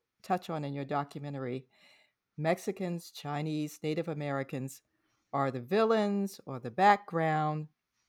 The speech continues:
or the comic relief. What does including their, these stories, I'll say these stories, into the story of the American West tell us about the making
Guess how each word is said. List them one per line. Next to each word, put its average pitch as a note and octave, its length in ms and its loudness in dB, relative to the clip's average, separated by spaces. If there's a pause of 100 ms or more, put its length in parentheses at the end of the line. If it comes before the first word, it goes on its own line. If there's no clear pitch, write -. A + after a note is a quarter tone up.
(140)
or C3 120 -4
the B2 100 -6
comic D#3 500 2
relief. C3+ 540 -4 (1300)
What D4 220 6
does C4 200 4
including F#3+ 640 2 (360)
their, E3+ 520 2
these E3+ 500 2
stories, B2+ 720 -2
I'll B2+ 120 -8
say C3+ 200 -6
these E3+ 260 0
stories, B2 460 -8 (120)
into D#3+ 240 -6
the D3 100 -4
story D3 480 -2
of C#3 160 -4
the C#3+ 120 -2
American C3+ 600 -6
West C3+ 560 -6 (440)
tell G3+ 260 4
us G3+ 200 2
about D3 460 2
the D#3 100 0
making C#3 840 -4